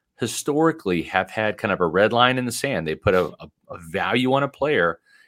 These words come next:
and they really don't deviate from that. So, uh, I hope that, that this does not mean Carlton Davis gets pilfered by another team.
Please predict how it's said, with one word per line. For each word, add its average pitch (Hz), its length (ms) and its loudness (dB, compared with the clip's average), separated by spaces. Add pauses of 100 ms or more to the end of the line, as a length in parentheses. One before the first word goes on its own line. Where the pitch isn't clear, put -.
(140)
and 85 120 -8
they 82 100 -4
really 117 420 2
don't 123 260 0
deviate 131 420 -2
from 78 140 -8
that. 71 220 -12
So, 92 380 0 (440)
uh, 80 380 -4 (520)
I 92 140 -4
hope 147 380 0
that, - 220 2 (140)
that 92 220 0
this 113 180 -2
does 90 200 -4
not 104 280 4
mean 107 220 -4
Carlton 101 360 -2
Davis 98 500 0 (840)
gets 104 220 -2
pilfered 110 420 2
by 101 200 4
another 101 260 0
team. 131 480 -6